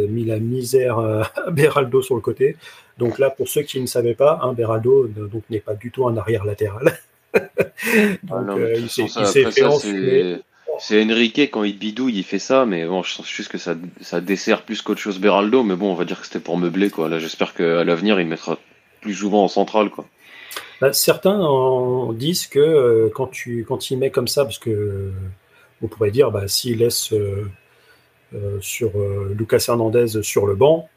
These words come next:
Speaker 1: oui, Beraldo, c'est le remplaçant de, de Lucas Hernandez, euh, sur la feuille de match. Mais là, il l'a aligné, et j'ai pu entendre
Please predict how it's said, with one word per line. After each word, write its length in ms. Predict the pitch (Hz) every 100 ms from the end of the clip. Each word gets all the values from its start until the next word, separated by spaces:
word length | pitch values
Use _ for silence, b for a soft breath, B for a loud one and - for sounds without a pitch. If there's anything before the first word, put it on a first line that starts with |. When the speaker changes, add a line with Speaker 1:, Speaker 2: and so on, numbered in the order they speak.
| _ 117
Speaker 1:
oui, 180 | 165
Beraldo, 420 | 113 110 104 107 -
c'est 140 | -
le 60 | 98
remplaçant 500 | 110 107 - 135 123
de, 200 | 107 104
de 100 | 104
Lucas 300 | 104 117 -
Hernandez, 520 | 110 101 101 135 131
euh, 200 | 113 104
sur 260 | 101 - 104
la 80 | 104
feuille 160 | - 101
de 60 |
match. 320 | 104 190 - b b b _
Mais 80 | 113
là, 140 | 143
il 160 | 151 123
l'a 100 | 117
aligné, 580 | 117 117 123 185 208 - _ _ -
et 80 |
j'ai 180 | 120 110 - _ _ _ _ _ -
pu 160 | 175 156
entendre 460 | 92 - 180 214